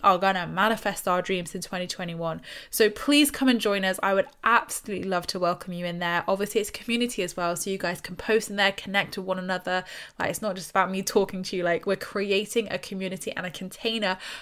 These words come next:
for abundance, joy, and miracles in twenty twenty-one. So please come and join me.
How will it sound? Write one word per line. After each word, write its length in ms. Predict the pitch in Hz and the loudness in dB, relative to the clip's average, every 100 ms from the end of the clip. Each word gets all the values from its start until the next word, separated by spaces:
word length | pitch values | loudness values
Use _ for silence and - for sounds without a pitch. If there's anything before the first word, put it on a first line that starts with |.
| - | -16
for 300 | - 208 202 | 0 4 6
abundance, 760 | 190 185 214 254 277 294 262 - | 6 4 6 6 8 6 6 2
joy, 460 | - 214 214 208 - | 4 8 10 8 4
and 180 | 185 185 | 0 4
miracles 540 | 190 190 - 196 196 | 4 4 2 0 0
in 120 | - | -4
twenty 340 | - 190 170 175 | -4 -4 -4 -6
twenty-one. 640 | - 170 - 170 151 160 | -8 -6 -6 -4 -4 -4
So 220 | - 180 | -4 -4
please 400 | 180 - 254 269 | -6 0 4 4
come 180 | 269 247 | 2 0
and 120 | 220 | 0
join 240 | 196 190 185 | 0 -2 -2
me. 180 | 190 | -6